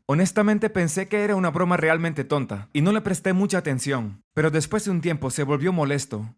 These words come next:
Me molestaba cuando uno de esos niños comenzaba a molestarme, porque simplemente no paraban, como si fuera súper divertido o algo así.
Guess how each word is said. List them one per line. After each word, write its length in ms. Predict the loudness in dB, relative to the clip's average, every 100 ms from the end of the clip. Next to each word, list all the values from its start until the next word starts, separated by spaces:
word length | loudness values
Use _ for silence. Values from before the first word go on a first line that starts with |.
| _
Me 100 | 0
molestaba 520 | 2 2 2 2 4
cuando 260 | 2 4 4
uno 220 | 4 2
de 100 | 0
esos 260 | 0 -4
niños 320 | -2 0 0 0
comenzaba 560 | 0 0 2 2 4
a 40 | 2
molestarme, 800 | 2 -2 0 0 0 -2 -6 -2
porque 260 | -2 0
simplemente 540 | 0 0 2 0 2 0
no 180 | 0
paraban, 580 | 2 4 4 2 -4 -8 -8
como 160 | -2 0
si 140 | 0
fuera 200 | 0 0
súper 300 | 0 0 0
divertido 560 | 2 2 2 0 0 2
o 120 | 2
algo 220 | 2 2
así. 400 | 0 0 -4 -6